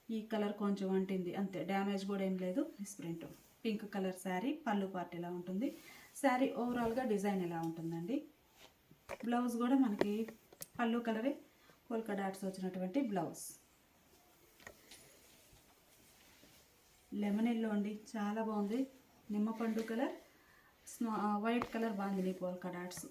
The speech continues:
మొత్తం సిల్వర్ జరీ కాన్సెప్టేనండి ఇవి. పళ్ళు గ్రే కలర్ కాంట్రాస్ట్ పళ్ళు. బ్లౌజ్ కూడా ఇలా బాందిని పోల్కా డాట్స్ వచ్చినటువంటి కాంట్రాస్ట్ బ్లౌజ్. ఈ శారీ ఒక మోడల్ అండి.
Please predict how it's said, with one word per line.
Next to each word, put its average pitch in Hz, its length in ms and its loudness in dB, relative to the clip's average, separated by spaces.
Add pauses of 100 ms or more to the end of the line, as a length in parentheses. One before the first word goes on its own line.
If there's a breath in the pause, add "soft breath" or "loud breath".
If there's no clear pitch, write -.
(300)
మొత్తం 226 420 -2 (220)
సిల్వర్ 233 280 2
జరీ 208 220 0
కాన్సెప్టేనండి 190 760 -2
ఇవి. 262 240 -2 (520 loud breath)
పళ్ళు 220 220 2
గ్రే 202 280 0
కలర్ 190 280 0
కాంట్రాస్ట్ 185 600 0
పళ్ళు. 202 320 -2 (1300)
బ్లౌజ్ 214 340 -4
కూడా 208 160 -2
ఇలా 214 180 0
బాందిని 202 440 0
పోల్కా 202 300 -4
డాట్స్ 190 300 -2
వచ్చినటువంటి 196 600 -2
కాంట్రాస్ట్ 196 580 -2
బ్లౌజ్. 160 440 -6 (2750 loud breath)
ఈ 247 100 2
శారీ 190 300 4
ఒక 175 200 -6
మోడల్ 175 340 -2
అండి. 175 280 -6